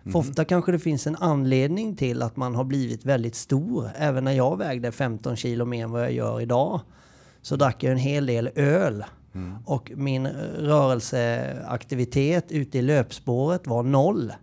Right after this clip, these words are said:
Speaker 2: Mm.
Speaker 1: Och det är klart, den här personen då som är väldigt stor har ju, har ju någon form av blandning av det också, kan tänkas då. Om man
Speaker 2: Mm.
Speaker 1: kanske inte har en sjukdom eller lider. Ja.
Speaker 2: Mm.
Speaker 1: Ja. Men det som kommer sen är ju då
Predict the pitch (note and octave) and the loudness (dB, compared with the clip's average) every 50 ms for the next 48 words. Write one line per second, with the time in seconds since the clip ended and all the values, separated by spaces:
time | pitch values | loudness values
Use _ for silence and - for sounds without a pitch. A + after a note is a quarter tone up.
0 | - _ - G2 G2 F#2 F#2 A2 C3 C3+ - - - - D3 D#3 C#3+ D#3+ D3 C3+ | -20 _ -8 -6 -6 -4 -6 -8 -10 -12 -16 -16 -8 -4 -2 0 2 4 4 4
1 | C3+ - C3 C3+ C#3+ D#3 E3+ F#3+ E3 - D#3+ C#3+ C3+ C3+ C3 C3 A#2 - - C3 | 2 2 0 2 2 0 0 -2 -2 0 -2 -2 0 0 0 -2 -2 -2 -2 -2
2 | A#2+ A#2 B2+ D#3 D3 B2 A#2+ B2+ F3+ F3 - - D#3 C3+ B2 B2 B2+ C3 A#2+ A#2+ | -2 0 0 -2 -2 -2 -2 -2 -4 -4 -4 -4 -4 -2 -2 -2 -2 -2 -2 0
3 | B2+ C3 B2 A#2+ B2 A#2+ A#2+ A#2+ A2 - - - - - - - - - C3+ C#3 | 0 2 2 2 0 0 -2 -2 -4 -8 -16 -20 -20 -20 -20 -6 2 4 6 6
4 | D#3+ F3+ F3+ D#3+ D3 - - C3+ B2+ B2 A#2+ A2+ B2 C#3+ C3+ B2+ A#2 A2+ A#2 A#2 | 6 6 4 2 2 2 0 0 2 2 0 0 2 2 2 2 0 -2 -2 -2
5 | A#2+ B2 A#2+ B2 B2 A#2+ - - - G3 - A3 A3 F#3 F3 - E3+ D3+ A2+ - | -2 0 2 2 0 0 -2 -4 -4 -4 -2 -2 -4 -2 0 2 0 0 0 -2
6 | A#2 A2 - - - D2 - - - - - - C#3+ C#3 D3 C#3+ - D3+ C#3+ B2 | -6 -6 -6 -8 -10 -10 -12 -16 -20 -18 -8 -4 0 0 0 2 2 2 2 2
7 | C3+ B2+ A2+ A#2+ G#2+ G#2+ A2 G#2 - C3+ A#2 A2 - - A#2 A2+ A2 A2 A2 A2+ | 2 0 2 0 0 0 -2 -2 0 0 -2 -2 -4 -6 -8 -6 -6 -6 -6 -6
8 | A2+ A2+ A2+ A#2 A#2+ A#2+ C3+ - - B2+ A2 - - D3+ C#3+ A2+ G2 G#2 F#2 - | -6 -6 -6 -8 -8 -10 -10 -8 -6 -6 -6 -8 -10 -12 -12 -8 -8 -8 -8 -8
9 | - - - - - D#3+ - - - - - - - - - - - _ - - | -12 -18 -14 -4 -2 -2 -2 -2 -6 -16 -20 -20 -20 -20 -20 -20 -20 _ -4 -2
10 | D3+ C#3 - E3+ C3+ F3 D#3+ - G3 G3 - - F3+ D3+ C3+ B2+ D3 F3+ E3+ - | 0 0 2 4 4 4 6 6 4 2 4 6 6 6 8 6 4 4 2 2
11 | - - G3+ A#3+ B3+ B3 G#3 E3+ C#3 B2 A#2+ B2 B2+ B2 B2 A2 A2 A2+ A2+ A2 | 4 4 4 4 4 4 4 4 6 6 4 4 4 4 2 2 2 0 -2 -4
12 | - | -6